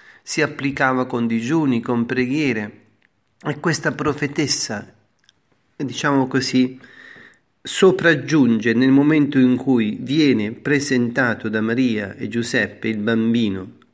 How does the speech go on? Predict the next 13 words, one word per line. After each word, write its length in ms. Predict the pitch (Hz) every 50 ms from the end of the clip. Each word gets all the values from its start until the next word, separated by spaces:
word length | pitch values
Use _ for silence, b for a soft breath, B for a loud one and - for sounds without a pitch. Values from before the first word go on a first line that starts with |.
| _
a 80 | - 117
Simeone 800 | - - - 120 107 107 104 104 101 95 90 92 101 101 98 B B B B B B B
ed 160 | B - 127
esulta 760 | 135 139 139 - - 170 160 139 117 - - - - - -
e 140 | - 135 135
anche 260 | 135 131 127 - 139
lei 140 | 131 139 139
profetizza: 720 | 135 131 127 123 127 127 123 127 151 147 120 104 - 107
"Questo 340 | 101 - 127 131 127 131 -
è 20 | 143
un 120 | 131 123
bambino 560 | 120 120 117 117 113 113 127 127 123 120 120
speciale", 800 | 120 - - - 123 117 - - 123 98 92 85 - - -